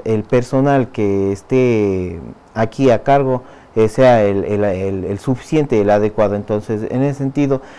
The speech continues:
desde esa fecha acá, eh, se ha tratado de que todo el, el personal que esté disponible se encuentre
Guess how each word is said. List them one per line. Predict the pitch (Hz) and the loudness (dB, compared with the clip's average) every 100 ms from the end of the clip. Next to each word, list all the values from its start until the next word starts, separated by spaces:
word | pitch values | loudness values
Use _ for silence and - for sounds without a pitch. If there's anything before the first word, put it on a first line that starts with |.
| - 127 | -6 2
desde | 123 113 | 2 2
esa | - 117 | -2 0
fecha | 147 143 147 | 0 0 -2
acá, | 143 147 143 - | 2 2 2 -2
eh, | 113 104 | -4 -4
se | - | -4
ha | 104 | -4
tratado | 123 - 139 127 | -4 2 4 4
de | 113 107 | 2 -2
que | 110 | -6
todo | 101 - 151 147 | -6 2 4 4
el, | 123 107 98 | 2 0 -4
el | 104 104 | -4 -4
personal | - 113 - 127 127 120 113 | -2 -4 -2 -2 0 0 -2
que | - 98 95 | -4 -4 -4
esté | 98 - - - 147 | -8 -18 -14 0 2
disponible | 131 131 139 147 170 156 127 | 2 -2 -2 0 0 -2 -4
se | - 117 | -4 -6
encuentre | 110 120 113 104 | -2 -2 -4 -10